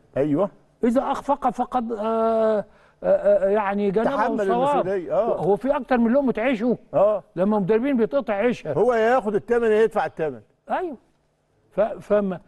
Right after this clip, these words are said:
Speaker 2: عايزين نثق الأول في النظام.
Speaker 1: أيوة.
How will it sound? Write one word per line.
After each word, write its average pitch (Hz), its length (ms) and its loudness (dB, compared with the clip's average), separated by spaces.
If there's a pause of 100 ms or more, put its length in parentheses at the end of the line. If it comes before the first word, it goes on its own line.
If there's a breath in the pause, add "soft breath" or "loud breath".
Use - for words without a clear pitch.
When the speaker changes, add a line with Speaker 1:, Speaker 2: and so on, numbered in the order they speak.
(280 soft breath)
Speaker 2:
عايزين 285 400 0
نثق - 300 -4
الأول 190 480 0
في 214 120 -2
النظام. 233 540 2 (580)
Speaker 1:
أيوة. 123 300 -6